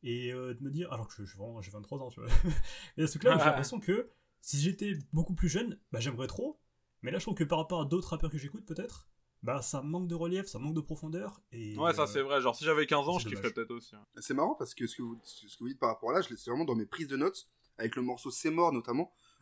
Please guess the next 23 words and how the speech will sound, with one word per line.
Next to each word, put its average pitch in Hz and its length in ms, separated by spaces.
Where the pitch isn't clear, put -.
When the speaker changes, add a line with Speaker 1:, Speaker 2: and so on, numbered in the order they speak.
Speaker 3:
euh, 104 500
qui - 120
me 123 60
laisse 123 100
un 131 80
goût 120 140
vraiment 143 220
particulier 156 440
dans 170 100
la 117 80
mesure 117 380
où, 160 220
bah, 123 80
il 127 40
y 127 40
a 127 40
trois 135 300
ans, 185 220
j'aurais 120 220
sûrement 139 340
adoré 135 340
ce 127 120
morceau. - 280